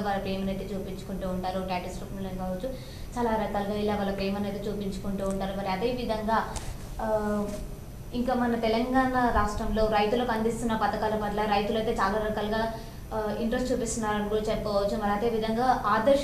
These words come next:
రైతులు కూడా ముందుకు వస్తున్నారని కూడా చెప్పుకోవచ్చు. అనేక రకాల పంటలను వేస్తూ, కొత్త కొత్త పంటలను వేస్తూ ఆదర్శ రైతులు అనేటి వారు ముందుకు వస్తున్నారని కూడా చెప్పుకోవచ్చు. మరి అదే తరుణంలో ఇప్పుడు వాళ్ళ తల్లిదండ్రులపై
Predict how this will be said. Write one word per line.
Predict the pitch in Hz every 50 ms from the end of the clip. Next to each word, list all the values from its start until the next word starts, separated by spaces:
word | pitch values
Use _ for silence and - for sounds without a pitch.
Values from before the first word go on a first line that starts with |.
| 294
రైతులు | 254 226 220 220 226 220
కూడా | 226 226 233 226
ముందుకు | 226 220 214 214 - 240
వస్తున్నారని | 226 214 - - 214 208 208 202 202
కూడా | 208 214 208
చెప్పుకోవచ్చు. | 208 208 208 202 202 214 208 208 202 202 - 220
అనేక | 202 196 202 220 240 240 247
రకాల | 233 214 214 208 220 208 208 214 202
పంటలను | 202 196 202 208 214 208 208 208 208 196
వేస్తూ, | 202 196 196 - 220
కొత్త | - 214 208 208
కొత్త | 226 226 233 233 214 214 214
పంటలను | 202 202 226 208 214 214 208
వేస్తూ | 196 190 190 190 - 240 240 - - - - - - - -
ఆదర్శ | 202 220 214 202 269 - - 262 233
రైతులు | 220 214 214 208 214 208
అనేటి | 202 202 202 202 190 190
వారు | 196 196 196 196
ముందుకు | 196 196 196 190 202 214
వస్తున్నారని | 208 - 202 208 202 196 196 196
కూడా | 208 196
చెప్పుకోవచ్చు. | 208 196 190 - 202 202 - -
మరి | 202 196 196
అదే | 185 190 190 233 247
తరుణంలో | 247 226 208 208 208 202 196 196 214 220
ఇప్పుడు | 220 214 220 208
వాళ్ళ | 202 196 196
తల్లిదండ్రులపై | 190 196 196 196 208 226 226 233 233 226 220 220 214